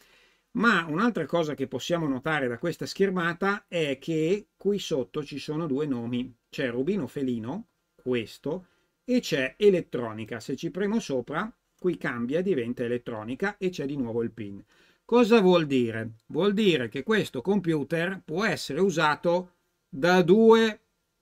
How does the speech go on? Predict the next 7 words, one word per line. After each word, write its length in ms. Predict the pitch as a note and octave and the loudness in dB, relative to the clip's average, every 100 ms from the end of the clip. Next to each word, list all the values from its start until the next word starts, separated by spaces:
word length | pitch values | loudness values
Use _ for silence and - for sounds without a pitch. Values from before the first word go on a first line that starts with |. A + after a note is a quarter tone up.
| - | -4
persone 720 | F3+ D#3 - F#3 G#3 G#3 G3 | -4 -4 -4 0 2 2 0
diverse, 800 | D#3+ D#3 A3+ E3+ B2 - A2 G#2 _ _ _ - | 0 2 2 2 -2 -8 -10 -10 _ _ _ -18
ok? 480 | - D#3+ D#3+ D#3 D3+ _ _ _ | -6 -2 0 0 -2 _ _ _
Quindi 500 | F#3+ G3+ D#3+ C3 G#2 _ - | 0 2 4 0 -4 _ 0
un 360 | G#3 A#3+ A3+ | 10 10 10
singolo 560 | F3+ - F3 D#3+ C#3+ C3 | 6 -2 -2 0 2 2
computer 840 | - C3 A#2+ B2 A2 A#2+ C3 D3+ | 2 -4 -2 -4 -4 -4 -4 -6